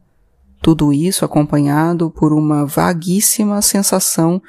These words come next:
de superioridade com respeito à geração que se era chamado a substituir.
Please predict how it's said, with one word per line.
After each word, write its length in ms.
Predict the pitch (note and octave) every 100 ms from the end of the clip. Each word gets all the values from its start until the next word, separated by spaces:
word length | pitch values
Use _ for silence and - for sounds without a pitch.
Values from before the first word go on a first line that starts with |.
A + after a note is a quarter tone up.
| - - -
de 140 | F#3+
superioridade 1120 | F#3+ - C4+ C4 B3+ B3 F#3 D#3+ E3 E3+ E3+
com 160 | E3+ E3+
respeito 520 | F3 E3+ - D3+ D#3
à 60 | E3
geração 680 | E3+ E3+ E3+ - D3+ E3 - - - _
que 160 | - G3
se 220 | - G3
era 200 | F3+ F#3+
chamado 600 | - G3+ F#3 D#3 D#3 -
a 100 | D#3+
substituir. 840 | - D3+ D3 - D3 C#3+ C3+ C#3